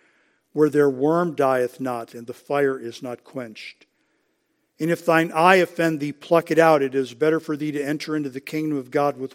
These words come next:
one eye than having two eyes to be cast into hell fire,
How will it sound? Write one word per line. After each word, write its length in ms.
one 240
eye 460
than 160
having 320
two 320
eyes 320
to 80
be 140
cast 500
into 180
hell 220
fire, 580